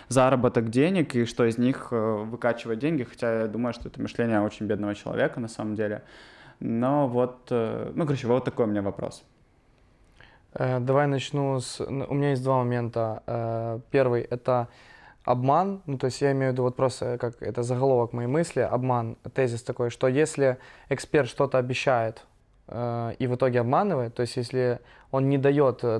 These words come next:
Speaker 2: то, что обещает в обучении, или на, ну, там типа говорит, что,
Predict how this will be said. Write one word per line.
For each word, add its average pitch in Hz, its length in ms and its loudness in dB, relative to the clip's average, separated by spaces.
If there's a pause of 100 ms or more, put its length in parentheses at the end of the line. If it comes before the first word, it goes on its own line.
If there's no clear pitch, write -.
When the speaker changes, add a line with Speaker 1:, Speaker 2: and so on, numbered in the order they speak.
Speaker 2:
то, 131 140 2
что - 160 0
обещает 127 540 2
в 117 40 0
обучении, 123 640 0 (500)
или 139 200 4
на, 131 220 0
ну, 139 260 0
там 120 320 0
типа 127 180 -2
говорит, 127 320 4
что, 120 300 0